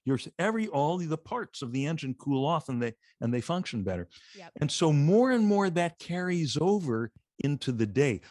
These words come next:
Speaker 1: The whole, ultimately, the aim of meditation is to not have to meditate anymore.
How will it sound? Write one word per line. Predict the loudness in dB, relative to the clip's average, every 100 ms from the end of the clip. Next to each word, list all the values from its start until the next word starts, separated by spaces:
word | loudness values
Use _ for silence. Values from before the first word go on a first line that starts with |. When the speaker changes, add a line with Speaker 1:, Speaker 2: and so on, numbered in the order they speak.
| _
Speaker 1:
The | -2
whole, | 0 2 0 0 -4 2
ultimately, | 2 2 2 2 2 0
the | 0 0 0
aim | 0
of | 0
meditation | 0 -2 -4 -4 -6 -4 -6 -8 -10 _ _
is | 0 0
to | 0
not | 0 0 -2
have | -4
to | -4
meditate | -2 -2 -4 -6 -6
anymore. | -6 -8 -8 -10 -12